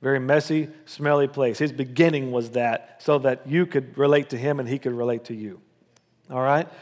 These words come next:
And, and not only that, but He was brought up, raised up under a cloud of s-,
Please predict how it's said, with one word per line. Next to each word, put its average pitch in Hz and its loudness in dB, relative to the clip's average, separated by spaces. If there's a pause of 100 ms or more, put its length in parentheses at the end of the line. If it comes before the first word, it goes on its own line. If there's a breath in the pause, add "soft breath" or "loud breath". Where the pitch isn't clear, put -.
(300 loud breath)
And, 175 2
and 170 2
not 196 6
only 175 4
that, 165 6
but 151 2
He 156 2
was 143 0
brought 165 2
up, 170 4
raised 160 4
up 160 6
under 151 0
a 120 0
cloud 151 2
of 117 -4
s-, - -18